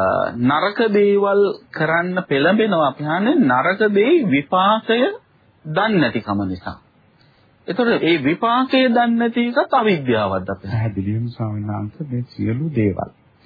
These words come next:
Speaker 2: අතන විපාකය දන්නේ නැති එක ඔය සාමාන්‍යයෙන් අර මේ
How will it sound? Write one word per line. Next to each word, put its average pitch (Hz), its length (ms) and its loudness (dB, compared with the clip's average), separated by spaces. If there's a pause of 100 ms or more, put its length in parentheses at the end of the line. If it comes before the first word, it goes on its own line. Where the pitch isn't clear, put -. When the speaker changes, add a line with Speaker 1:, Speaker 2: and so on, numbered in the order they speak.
(300)
Speaker 2:
අතන - 240 -10
විපාකය 117 720 -2
දන්නේ 113 280 -2
නැති 110 280 -6
එක 110 160 -8 (880)
ඔය 101 140 0 (680)
සාමාන්‍යයෙන් 101 600 -4
අර 98 100 -2 (760)
මේ 85 560 -8